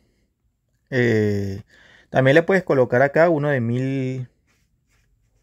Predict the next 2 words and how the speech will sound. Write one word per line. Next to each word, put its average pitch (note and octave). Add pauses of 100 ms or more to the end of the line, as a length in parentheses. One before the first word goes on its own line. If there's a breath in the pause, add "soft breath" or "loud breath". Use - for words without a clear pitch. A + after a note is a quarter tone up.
(300)
voltios. - (840)
¿Ya? C3+